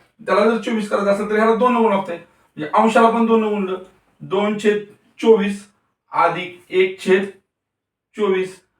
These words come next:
अधिक तीन छेद चोवीस. ही बेरीज केल्यानंतर काय होणार आहे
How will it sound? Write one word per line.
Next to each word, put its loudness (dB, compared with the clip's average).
अधिक -2
तीन 0
छेद 4
चोवीस. 2
ही -4
बेरीज 4
केल्यानंतर 4
काय 4
होणार 2
आहे 0